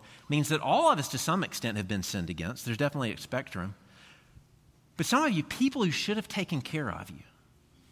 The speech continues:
people who, who should have stood up for you instead hurt you, uh, manipulated, maybe even abandoned you.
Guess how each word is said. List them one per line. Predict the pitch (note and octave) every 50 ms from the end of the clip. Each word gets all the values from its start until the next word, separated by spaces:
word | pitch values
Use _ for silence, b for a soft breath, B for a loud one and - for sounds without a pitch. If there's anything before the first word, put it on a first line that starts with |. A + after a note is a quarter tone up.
| B B B B B B -
people | - G3+ A#3+ - C4 A3+ G3 D#3+
who, | D#3+ F#3 F3+ F3
who | E3+ D3+ F3+ F3
should | - - - A3+ G#3+
have | G3 D3
stood | - - F#3+ F3+
up | F3 F3 E3+ - -
for | D#3 D3+ C#3
you | B2+ B2 A#2+ C3 -
instead | - A#2+ A#2 - - - D3 A2
hurt | - - - F3 G3+ -
you, | A#3+ A#3+ B3+ C4 - - - _ _ _ _ _ B B B B B B B B B B B -
uh, | B2 C3 C3 A#2+
manipulated, | A#2+ A#2+ A#2+ C#3 E3+ E3+ - A3 G#3 G#3 A3 A3 A3 D#3+
maybe | C#3 C#3+ E3 F#3 F3+ G3
even | F#3+ F3 D#3
abandoned | A#2+ G#2+ F#2+ G#2+ G#2 B2+ D#3 F3 F#3 G#3+ G#3 G#3
you. | A3+ A3+ A3